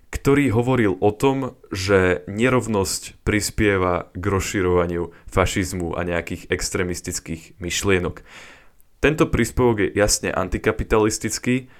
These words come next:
a ja v tomto prípade nie som si úplne istý, či ro-, vôbec rozprávame o tom istom ekonomickom systéme. Pretože kapitalizmus, ktorý poznám ja, za dvesto rokov znížil percentuálny podiel v populácii ľudí žijúcich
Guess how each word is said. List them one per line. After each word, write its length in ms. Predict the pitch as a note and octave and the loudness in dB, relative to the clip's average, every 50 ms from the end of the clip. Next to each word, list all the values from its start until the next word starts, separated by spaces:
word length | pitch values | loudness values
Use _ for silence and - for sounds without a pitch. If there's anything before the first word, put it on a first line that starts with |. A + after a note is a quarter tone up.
| _ - - - - - - | _ -20 -20 -20 -14 -4 2
a 160 | G2 F#2+ G#2 | 4 6 6
ja 60 | B2 | 6
v 100 | C3 - | 4 2
tomto 300 | - C3 B2 A#2 - A#2+ | 0 -2 -2 0 -2 -2
prípade 800 | - - A2+ A2+ A2+ A2 - A#2+ A2+ G2+ G#2 G2 F#2 F#2 F#2 - - - - - - - - _ _ _ _ _ _ _ _ - _ _ _ - | 0 2 0 0 2 2 2 2 4 4 4 4 4 2 0 -2 -10 -20 -20 -20 -20 -20 -20 _ _ _ _ _ _ _ _ -20 _ _ _ -6
nie 160 | G2+ A2+ D#3 F3 | -2 -2 0 0
som 240 | - - G#3 G#3 | 0 -2 -2 -2
si 240 | - - - A2 - - - - | -4 -4 -4 -4 -4 -4 -4 -2
úplne 400 | A2+ A2+ - - B2+ A2 G#2 G2 | -2 -2 0 0 0 2 2 -2
istý, 480 | - - - G#2+ A2+ - - - - G2+ | -4 -2 -2 -2 -2 -2 -4 -2 -2 -4
či 220 | - - - F#2+ | -2 0 0 0
ro-, 80 | G2 - | 0 0
vôbec 260 | F2+ G2+ G#2+ G#2+ A2 F#2 | 2 2 2 2 2 0
rozprávame 580 | F#2 F#2 F#2+ - - - A#2+ A#2 A2 G2+ F2+ F2+ | 0 -2 -2 -4 -2 0 2 2 2 2 0 0
o 80 | E2+ E2+ | -2 -2
tom 240 | - - F#2+ F#2 | -4 -6 -8 -6
istom 240 | F2 - - F2+ E2+ | -8 -6 -6 -8 -8
ekonomickom 800 | - F2 - - F#2+ F#2 F2 E2+ - - - - E2+ E2 E2 D#2 | -8 -10 -10 -8 -8 -6 -6 -6 -8 -10 -8 -6 -6 -6 -8 -10
systéme. 640 | - - F2+ - - - G2+ F#2+ F#2 E2+ D#2+ - - - - - - - - - - | -8 -8 -6 -6 -4 -2 -2 -2 -2 -4 -8 -8 -14 -20 -20 -20 -20 -20 -18 -8 -2
Pretože 420 | G#2+ G#2 G#2+ - C3 A2+ A#2+ A2 | 0 0 2 2 2 2 2 2
kapitalizmus, 880 | - A2 G#2+ - C#3 C#3 - A#2+ G#2 F#2+ F2+ F2+ G2 G#2 A#2+ - - - | 2 0 2 2 0 4 6 6 6 6 4 2 -2 -2 -2 -2 -4 -6
ktorý 320 | - - G2 F2+ F2+ F2 F2 D#2+ | -4 0 0 0 0 0 -2 -2
poznám 420 | - G2+ G2+ F#2 G#2+ G2+ F2+ F2 F2 | -2 -2 -2 0 0 -2 -2 0 0
ja, 140 | F2 F#2+ A2+ A#2+ - - - - - - - | 2 2 2 0 -2 -8 -20 -20 -20 -14 -8
za 180 | G2 E2+ F#2+ F2+ | -2 2 2 2
dvesto 480 | F2 F#2+ A#2 D3+ D3 - - - A2+ G#2 | 4 4 4 4 4 4 2 2 4 4
rokov 640 | A2 A2+ - - A2 G#2 G#2 A2+ B2 A#2 - - | 4 4 2 0 2 2 2 2 2 0 -2 -4
znížil 640 | F#2+ F#2 G2+ A2 A#2 B2+ B2 - A2 G2+ F#2 F#2 - | -8 -6 -2 0 0 0 0 0 2 2 2 2 2
percentuálny 800 | - A2 A2 - - - A2+ G2 - G#2+ G2+ F#2 F2+ F2 F2+ F2 | 2 2 2 2 0 -2 -2 -2 0 2 2 2 2 2 -2 -6
podiel 720 | - - A2+ A2+ A2 G2 F#2+ F#2+ F#2 F#2+ G2+ A2 A2+ A2 - | -4 2 2 2 2 2 0 2 4 4 4 2 0 -2 -8
v 60 | - | -10
populácii 800 | - - G2 F#2+ - - G2 F#2+ F2+ F2+ F2+ - - - F#2+ F2+ | -2 -2 -2 -2 0 0 2 2 4 2 2 -2 -4 -2 -2 -2
ľudí 240 | F2 G2+ G#2+ G2 G2 | 0 -2 -2 -2 -2
žijúcich 460 | F2+ F2 F#2+ F#2+ F#2+ - - F#2 F2 | -2 0 0 -2 -2 -2 -6 -8 -8